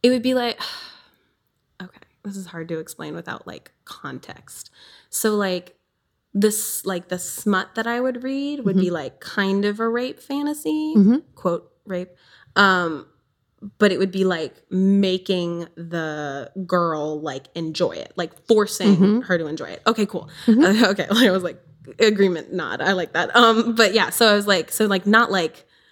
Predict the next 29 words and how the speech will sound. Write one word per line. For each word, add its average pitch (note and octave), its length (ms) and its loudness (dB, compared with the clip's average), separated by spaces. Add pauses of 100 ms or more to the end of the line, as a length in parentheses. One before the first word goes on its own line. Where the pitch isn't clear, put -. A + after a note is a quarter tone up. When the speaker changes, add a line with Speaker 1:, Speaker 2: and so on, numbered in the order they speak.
(220)
Speaker 1:
like, G3+ 120 4
I G#3 60 6
wouldn't G#3 280 2
want F3+ 160 -2
just, F#3 180 -6
like, D#3 180 -10
rough, E3+ 560 -4
like, D#3+ 220 -8
nothing D#3 380 -4
for D#3 160 -6
me. D3 260 -6
Like, D#3 180 -6
I'm E3+ 180 -2
very E3 280 -2
much D#3 240 -6
still, D#3+ 260 -4
like, D3 280 -10 (120)
I D#3+ 460 -2
only, E3+ 400 -4 (140)
like, E3 360 -8 (280)
not A#3 160 0
only, F3+ 440 -2 (460)
<laughs> - 460 -20
but A3 100 6
I F#3 120 4
only E3+ 260 -4
care D#3+ 240 -4
about D3+ 240 -10
myself. - 840 -8